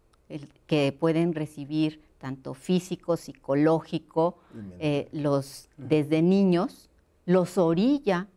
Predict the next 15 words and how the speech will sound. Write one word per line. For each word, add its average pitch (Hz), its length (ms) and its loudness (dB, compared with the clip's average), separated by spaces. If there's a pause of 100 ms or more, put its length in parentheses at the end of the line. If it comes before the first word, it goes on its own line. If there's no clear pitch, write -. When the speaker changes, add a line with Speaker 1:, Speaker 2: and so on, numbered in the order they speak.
(560)
Speaker 1:
a 170 140 2
no 240 340 2
querer 180 480 -2
vivir 170 480 -2
más 165 480 -8 (100)
en 151 200 2
esa 151 240 -2
situación. - 680 -20 (840)
Speaker 2:
¿Cuál 208 160 2
sería 208 300 2
el 202 100 0
segundo 175 840 2
grupo 156 400 2
de 147 80 2
incidencia? 117 840 -2